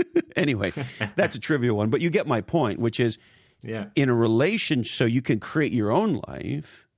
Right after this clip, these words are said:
Speaker 1: And then when it comes to an important relationship, you can actually co-create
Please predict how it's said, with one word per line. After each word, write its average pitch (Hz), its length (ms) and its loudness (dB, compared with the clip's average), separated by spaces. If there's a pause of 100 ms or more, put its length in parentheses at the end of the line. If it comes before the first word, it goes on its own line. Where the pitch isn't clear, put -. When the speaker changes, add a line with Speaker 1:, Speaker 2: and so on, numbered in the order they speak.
(140)
Speaker 1:
And 131 120 0
then 127 220 4
when 123 140 4
it 117 80 -6
comes 135 280 0
to 117 120 2
an 107 80 2
important 107 500 -2
relationship, 101 880 -2
you 107 80 -2
can 113 160 0
actually 120 520 -2 (320)
co-create 110 1200 -2